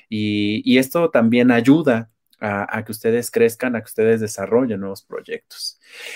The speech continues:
Y, y, y, Félix, en esta cuestión, ¿cómo es que, eh, llega esta primera nominación a los Metro hace algunos años? Bueno, primeramente, para los que conocemos poco precisamente de estos, de estos premios, ¿qué son los Metro?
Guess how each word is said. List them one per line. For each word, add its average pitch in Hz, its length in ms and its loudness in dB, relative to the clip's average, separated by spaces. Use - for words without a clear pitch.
Y, 170 300 -2
y, 190 260 -4
y, 202 60 0
Félix, 226 340 4
en 214 120 6
esta 254 240 2
cuestión, 165 600 2
¿cómo 170 260 4
es 180 160 0
que, 180 580 0
eh, 117 800 -2
llega 170 380 2
esta 156 220 -4
primera 135 340 -2
nominación 113 600 -4
a 123 80 -2
los 107 200 -6
Metro 120 320 -4
hace 120 160 -6
algunos 123 380 -2
años? 175 240 2
Bueno, 127 300 2
primeramente, 185 640 2
para 110 220 4
los 110 260 2
que 104 680 0
conocemos 123 680 2
poco 120 300 0
precisamente 110 580 -6
de 107 80 -2
estos, 104 420 -6
de 110 80 -6
estos 110 220 -6
premios, 113 560 -2
¿qué 170 140 -4
son 151 260 -2
los 139 220 -2
Metro? 139 340 -2